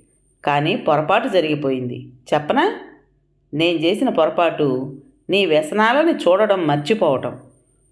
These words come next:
చూసి చూడనట్లు వదిలిపెట్టేశాను. అసలు వ్యసనాలున్న మనిషిని ప్రేమించకూడదని పదిహేను, పదహారేళ్ల వయసులో ఏం తెలుస్తుంది?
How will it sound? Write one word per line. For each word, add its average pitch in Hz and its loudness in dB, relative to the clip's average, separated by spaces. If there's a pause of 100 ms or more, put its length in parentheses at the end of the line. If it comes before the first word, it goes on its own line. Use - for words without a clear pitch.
(120)
చూసి 320 2
చూడనట్లు 180 2
వదిలిపెట్టేశాను. 156 0 (520)
అసలు 151 2
వ్యసనాలున్న 202 2
మనిషిని 175 0
ప్రేమించకూడదని 156 0 (380)
పదిహేను, 208 2
పదహారేళ్ల 175 2
వయసులో 185 2
ఏం 165 0
తెలుస్తుంది? 202 -2